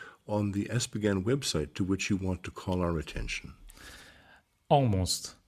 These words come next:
Speaker 2: So it's
Speaker 1: Oh.
Speaker 2: not in October, it's in November.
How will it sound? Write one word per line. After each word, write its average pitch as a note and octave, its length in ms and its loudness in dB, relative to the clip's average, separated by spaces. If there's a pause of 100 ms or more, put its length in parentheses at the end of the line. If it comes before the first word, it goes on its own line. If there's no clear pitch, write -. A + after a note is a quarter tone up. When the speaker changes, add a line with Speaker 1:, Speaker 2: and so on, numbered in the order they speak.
(220)
Speaker 2:
So A#2+ 260 6
it's A2+ 160 4
Speaker 1:
Oh. C#3 40 2
Speaker 2:
not A#2+ 260 6
in B2 100 4
October, B2+ 580 6 (400)
it's A#2+ 300 4
in A#2 220 4
November. G#2+ 640 6